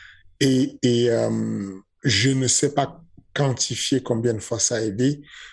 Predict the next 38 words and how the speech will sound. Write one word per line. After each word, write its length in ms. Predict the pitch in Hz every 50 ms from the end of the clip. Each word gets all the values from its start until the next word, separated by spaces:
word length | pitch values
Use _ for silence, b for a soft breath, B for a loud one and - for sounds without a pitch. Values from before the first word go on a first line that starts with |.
| B _ -
Toujours 260 | - 135 - - 147
est-il 360 | 139 - - - 143 143 131
que, 360 | - - - 139 127 117 - - - -
euh, 540 | 113 113 113 113 110 113 113 117 113 113 117
on, 480 | 127 127 120 123 123 120 120 120 120
on 40 | 120
a 80 | 120 110
fait 160 | - - 127
un 160 | 117 117 117
combat, 1080 | - - 120 117 110 120 120 123 123 123 123 127 123 123 120 120 117 - - - 110
euh, 220 | 107 98 92 92 90 76 78 92
magnifique 760 | 95 95 113 117 120 123 131 127 123 117 - - 135 135 - -
en 120 | 92 87
Chine. 340 | - - - 120 147 160 156 -
Il 140 | 127 110 101
a 60 | 101
gagné 260 | 104 107 101 110 120 -
Curtis 380 | - 123 117 - - - 107
Blake 240 | 107 120 120 120 -
très 200 | - - 120 120
rapidement. 580 | 113 104 - - 101 104 104 131 147 151 151 B B B B B B B B B B -
Et 140 | - 123 117
à 60 | 113
la 100 | 110 110
suite 320 | 107 - - - 117 113 120
de 80 | 113
ça, 420 | 110 - - - 123 127 135 139 135
je, 240 | 123 113 110 104 101 - -
je 180 | 120 - 135
ne 120 | 131 127 120
sais 280 | - - 151 131 -
pas 120 | - 131 120
s'il 300 | - - - 131 120 113
le 100 | 123 113
fait 200 | - - 113 -
toujours 440 | - - 110 101 107 120 123 117
ou 100 | 110 110
pas, 300 | 110 - - 131 139 143